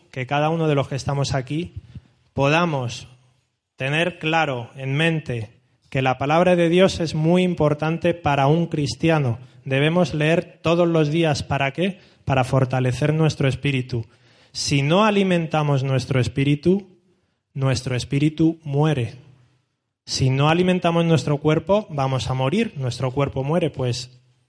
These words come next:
la vida espiritual es igual, incluso peor. Hay que alimentarse mucho mejor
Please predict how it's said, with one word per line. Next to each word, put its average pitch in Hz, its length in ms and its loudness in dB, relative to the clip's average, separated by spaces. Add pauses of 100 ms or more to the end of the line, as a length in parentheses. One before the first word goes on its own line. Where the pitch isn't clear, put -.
(140)
la 139 180 0
vida 151 180 2
espiritual 151 560 -2
es 143 180 -4
igual, 131 380 -2 (260)
incluso 135 680 -2
peor. 139 420 0 (260)
Hay 143 160 -2
que 165 100 -2
alimentarse 160 600 -2
mucho 160 440 0
mejor 160 480 0